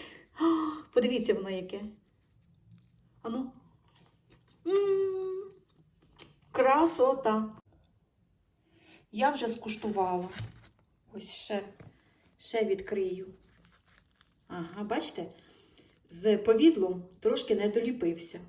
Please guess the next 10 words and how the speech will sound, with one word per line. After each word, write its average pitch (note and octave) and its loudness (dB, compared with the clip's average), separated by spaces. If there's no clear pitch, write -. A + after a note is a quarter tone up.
Але A3+ 6
не E4 12
витекло E4 6
повідло. A3 -4
Ось. D#3+ -12
М. F4+ 2
А A#3 4
це D#4 6
мало C4+ 8
пропечений. F#3 0